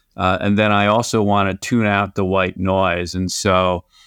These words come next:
you know, I typically, uh, uh, read a lot less of the financial daily news,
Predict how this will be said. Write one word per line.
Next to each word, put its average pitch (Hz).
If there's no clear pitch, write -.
you 98
know, 95
I 92
typically, 92
uh, -
uh, 90
read 101
a 101
lot 98
less 98
of 95
the 95
financial 95
daily 95
news, 95